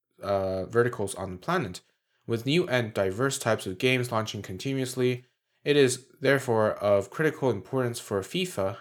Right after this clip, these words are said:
and sh-, stakeholders to maximize all future opportunities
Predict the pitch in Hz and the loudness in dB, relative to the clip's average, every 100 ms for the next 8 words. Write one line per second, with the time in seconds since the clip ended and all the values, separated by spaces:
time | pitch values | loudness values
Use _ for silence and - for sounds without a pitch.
0 | - 92 92 - - - 135 143 - 90 | -10 -10 -8 -8 -8 -4 0 0 -2 -4
1 | 92 98 - - 92 101 110 117 107 98 | -4 -6 -10 -10 -6 -4 -4 -4 -4 -4
2 | - 143 180 147 - 101 92 92 104 92 | 2 2 2 -2 0 -2 -2 -8 -8 -6
3 | 92 90 | -6 -8